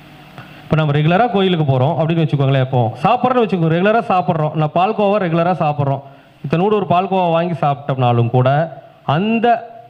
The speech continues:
தாய்மார்களுக்கு, பக்கத்துல கோவில் இருக்கும் இல்லையா, நம்ம பால்கோவா சாப்பிட்டு அந்த பக்கத்துல இருக்கிற கோவிலுக்கு போய் அங்க சுத்தம் பண்றவங்களுக்கு நான் இரநூறுவாயின்னு சொல்லல, ஒரு இருபது ரூபா கொடுக்கலாம் இல்லைங்களா? சந்திரனா எத்தனைங்க?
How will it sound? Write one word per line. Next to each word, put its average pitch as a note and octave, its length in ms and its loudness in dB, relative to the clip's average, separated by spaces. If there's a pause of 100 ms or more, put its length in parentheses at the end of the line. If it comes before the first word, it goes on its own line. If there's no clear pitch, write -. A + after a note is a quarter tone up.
(260)
தாய்மார்களுக்கு, E3+ 680 0
பக்கத்துல F#3 340 -2
கோவில் F#3 240 0
இருக்கும் D#3+ 220 0
இல்லையா, E3+ 220 0
நம்ம C#3+ 140 -2 (100)
பால்கோவா G3+ 420 0 (100)
சாப்பிட்டு D#3 440 -2 (440)
அந்த C#3+ 200 -2
பக்கத்துல A3 300 -2
இருக்கிற F#3 180 0 (120)
கோவிலுக்கு F3 380 0
போய் D#3+ 160 2
அங்க D#3+ 180 -2
சுத்தம் F3+ 220 -2
பண்றவங்களுக்கு D#3 520 -4
நான் C#3 160 0
இரநூறுவாயின்னு A#3 540 -2
சொல்லல, D3+ 300 -2
ஒரு G3 80 2 (100)
இருபது F3 240 0
ரூபா D3 120 0 (360)
கொடுக்கலாம் G3 300 0
இல்லைங்களா? E3+ 300 0 (960)
சந்திரனா G#3+ 400 0
எத்தனைங்க? F#3+ 320 -2